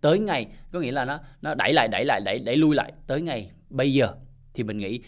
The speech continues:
Và trước đây ngày sáu tháng, ờ, chín thì nó cũng có một cái upgrade để chuẩn bị cho cái, cái sự, sự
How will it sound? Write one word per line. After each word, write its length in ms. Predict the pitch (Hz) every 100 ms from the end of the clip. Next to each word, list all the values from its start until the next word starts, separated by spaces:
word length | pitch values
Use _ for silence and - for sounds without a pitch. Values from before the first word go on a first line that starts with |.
| - -
Và 100 | 113
trước 200 | - 185
đây 200 | 165 135
ngày 160 | 120 104
sáu 460 | - 135 156 269 -
tháng, 300 | 160 160 190
ờ, 140 | 180 -
chín 220 | 170 247
thì 100 | -
nó 80 | 117
cũng 180 | - 110
có 100 | 131
một 100 | 131
cái 140 | - -
upgrade 420 | 160 - 143 127
để 120 | 120 113
chuẩn 220 | 120 135
bị 120 | 98
cho 100 | 120
cái, 200 | 147 151
cái 220 | 160 151
sự, 260 | 156 104 87 - -
sự 300 | - 107 98